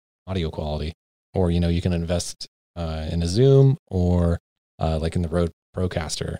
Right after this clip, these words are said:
Like, you know, those are, those are great options. So then once you figure out, are you gonna be in person? Are you gonna be mobile? Are you mostly gonna be at home and they're remote? Then you can start practicing,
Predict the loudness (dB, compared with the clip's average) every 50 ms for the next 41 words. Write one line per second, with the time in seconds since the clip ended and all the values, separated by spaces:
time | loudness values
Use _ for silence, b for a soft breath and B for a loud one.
0 | -8 -6 -6 -4 -2 0 0 2 2 2 2 2 0 0 -2 -4 _ -2 0 2
1 | 2 4 4 4 4 4 4 2 0 -2 -6 -6 -8 -12 _ _ _ _ _ _
2 | _ -10 -8 -4 -2 2 2 4 4 4 4 2 0 -2 _ -2 2 2 2 4
3 | 2 2 2 2 4 6 6 6 6 4 2 0 _ -6 -2 0 2 2 2 2
4 | 2 2 2 2 4 6 4 6 6 8 8 8 8 6 2 0 -4 -6 -4 -2
5 | -2 -2 -2 -2 -4 -4 -2 2 2 4 6 6 8 8 8 6 6 4 4 2
6 | 0 0 2 2 2 2 0 -2 -2 -2 -2 -2 -4 0 2 4 6 6 4 4
7 | 0 -2 -4 -6 -6 -8 -8 -10 -10 -10 -10 -10 -6 -2 -2 -2 -2 -4 _ _
8 | _ _ _ 0 4 6 6 8 6 6 4 2 _ -4 -4 -2 0 0 -2 0
9 | 2 2 4 4 2 0 -2 _ _ 0 2 2 2 2 -2 0 2 4 4 4
10 | 2